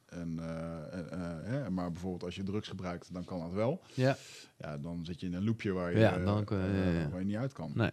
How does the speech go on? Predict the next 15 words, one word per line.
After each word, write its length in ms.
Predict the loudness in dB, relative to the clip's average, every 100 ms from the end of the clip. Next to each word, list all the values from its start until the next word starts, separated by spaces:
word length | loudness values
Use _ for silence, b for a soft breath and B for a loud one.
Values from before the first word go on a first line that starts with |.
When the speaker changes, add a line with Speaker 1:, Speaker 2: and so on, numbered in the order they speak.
| -2
Speaker 1:
En, 400 | -6 -4 -2 2 10
Speaker 2:
Maar 140 | 12
Speaker 1:
eh, 60 | 12
Speaker 2:
kan 140 | 12
jij 80 | 12
nu 180 | 12 12
echt 240 | 12 8
bijvoorbeeld, 320 | 6 8 8 10
zou 180 | 12
je 120 | 12 12
seks 260 | 10 8
kunnen 180 | 8 10
hebben 180 | 12 10
zonder 220 | 10 12
hoogtepunt? 500 | 12 10 8 -2 -2